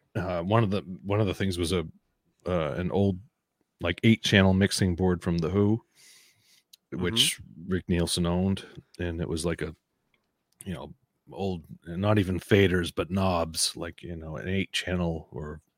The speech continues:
Speaker 1: I don't know, four or six or eight channel, something like that, uh, mixing board that went off to auction and sold for, you know, thousands of dollars or something.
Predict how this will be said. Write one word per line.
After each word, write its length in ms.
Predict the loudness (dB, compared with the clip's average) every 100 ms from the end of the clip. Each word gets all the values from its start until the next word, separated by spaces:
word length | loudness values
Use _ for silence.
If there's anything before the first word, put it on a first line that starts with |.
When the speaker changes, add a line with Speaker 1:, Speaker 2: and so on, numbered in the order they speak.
| _ -20 -20 -20 -20 -20 -20 -20 _ -4
Speaker 1:
I 60 |
don't 100 | -4
know, 60 | -4
four 420 | 0 6 8 6 2
or 40 |
six 360 | 2 2 2 0
or 100 | 0
eight 160 | -2
channel, 380 | 0 0 0 -2
something 360 | -4 -6 -6 -6
like 200 | -6 -6
that, 240 | -6 -8 -8
uh, 300 | -6 -6 -10
mixing 380 | -12 -8 -6 -2
board 300 | 0 0 -2 -6 _ _ _ -20 -20 -20 -20 _ _ _ _ _ _ _ _ -8 -4
that 180 | -4 -4 _ _ 2
went 200 | 4 4
off 140 | 0
to 80 | 0
auction 560 | 2 2 0 -2 -2 -4
and 240 | -6 -8 -10
sold 300 | -4 -2 -2
for, 240 | -4 -6 -6
you 120 | -8
know, 140 | -8 -8
thousands 440 | -4 -2 -2 -4 -6
of 60 |
dollars 480 | -6 -4 -4 -6 -8
or 40 |
something. 400 | -8 -8 -8 -12